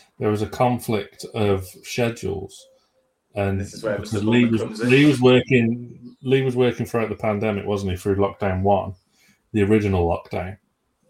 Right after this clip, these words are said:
Speaker 1: um, which has the highest rating on I M D B of, uh, all, all Rotten Tomatoes, as the kids use. But, um, yeah, so it was, I stepped into the breach 'cause you had done John Cross.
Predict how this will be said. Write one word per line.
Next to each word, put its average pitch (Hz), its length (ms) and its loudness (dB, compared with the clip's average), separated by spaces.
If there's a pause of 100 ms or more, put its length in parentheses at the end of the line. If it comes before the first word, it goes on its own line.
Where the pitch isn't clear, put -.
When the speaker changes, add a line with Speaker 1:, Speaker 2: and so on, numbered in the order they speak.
(400)
Speaker 1:
um, 95 280 -2
which 98 180 -8
has 101 180 -2
the 98 60 -4
highest 90 280 -4
rating 95 220 -2
on 92 120 -2
I 92 160 0
M 90 120 -2
D 90 180 -4
B 85 240 -2 (220)
of, 92 180 -4
uh, 87 240 -2
all, 95 260 -2 (320)
all 95 160 -2
Rotten 98 260 -2
Tomatoes, 92 540 -4
as 98 140 -8
the 381 80 -10
kids 330 260 2
use. 403 220 2 (1300)
But, 147 240 6
um, 160 640 4 (160)
yeah, 151 200 4
so 139 180 0
it 127 120 2
was, 123 160 -2
I 131 180 0
stepped - 380 -6
into 113 220 -4
the 104 100 -2
breach 110 440 -2
'cause 104 180 -8
you 113 200 0
had 98 220 -2
done 104 260 0
John 101 560 0
Cross. - 760 0